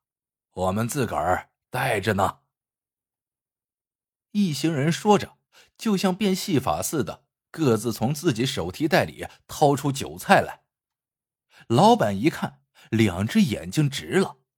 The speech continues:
原来这些人从袋里掏出来的都是些花生米、豆腐干之类的小菜，那酒也是大街上随处可见的一毛辣。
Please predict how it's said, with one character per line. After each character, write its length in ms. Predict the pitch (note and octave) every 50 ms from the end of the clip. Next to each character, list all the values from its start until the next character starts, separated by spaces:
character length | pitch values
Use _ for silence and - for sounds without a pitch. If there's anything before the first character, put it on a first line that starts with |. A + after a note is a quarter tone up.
| _ _ _ _ _ _ _ _ -
原 180 | G#2 G#2 B2 B2
来 420 | F#2+ F2 G2 G#2+ - - - _ _
这 200 | - - B3+ G3+
些 160 | D#3+ - F#3+ E3
人 320 | A2+ G#2+ C#3+ - - _ _ _
从 200 | _ - - F3
袋 220 | G3 - G3+ E3 A#2+
里 140 | G#2+ F2+ G2+
掏 320 | - - - G3+ F#3+ F#3
出 120 | - -
来 200 | B2+ E2 D#2+ F#2
的 200 | G2+ - - _ _ _ _ _ _ _
都 220 | - D#3 D3+ D#3+ D3
是 160 | - C#3 A2+
些 320 | - C3 B2 A2 F#2 F2 - -
花 260 | _ - - G3+ E3+ F#3
生 180 | - G3 G3+
米、 260 | F3+ B2+ D2 F2 G2 - _ _ _ _
豆 240 | - G#3 E3 B2 A2
腐 120 | - C3+
干 240 | C#3 C3+ G#3+ A3 G#3+
之 140 | G#3 - G3+
类 160 | G3 F#3+ D3+
的 80 | C3+ F#3
小 340 | - - - G2 D2+ E2 A2+
菜， 360 | - - G#3 F3+ - _ _ _ _ _ _ _ - - _
那 180 | - G3 F#3 D3
酒 420 | - - - C#2+ A#2 C3+ C3 - _ -
也 260 | F#2+ F#2 F2 D#2+ F2+
是 100 | G#2+ C#3+
大 220 | C3+ F3+ D3 A#2+
街 120 | A#2 D#3 D3+
上 320 | D3 - E2+ E2 - - _
随 340 | - - - E3+ F#3 A#3 A3
处 180 | - - D#3+
可 320 | C3+ - - - F#2 D#2+ F#2+
见 160 | - E3+ D3+
的 120 | A#2+ - -
一 120 | - G#3 D3+
毛 200 | A#2 G2+ C3+ F#3
辣。 280 | A3 G3+ - _ _